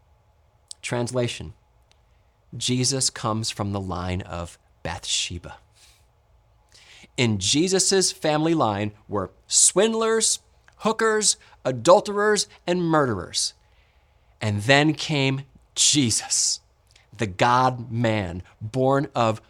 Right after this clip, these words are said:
the Virgin Mary, completely sinless. Jesus lived a perfect life. He didn't even sin one time.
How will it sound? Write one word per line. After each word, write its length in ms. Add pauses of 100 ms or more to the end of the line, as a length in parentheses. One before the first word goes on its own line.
(100)
the 100
Virgin 600
Mary, 400 (720)
completely 1120
sinless. 1400 (360)
Jesus 400
lived 180
a 60
perfect 420
life. 440
He 160
didn't 440
even 300
sin 460 (180)
one 400
time. 400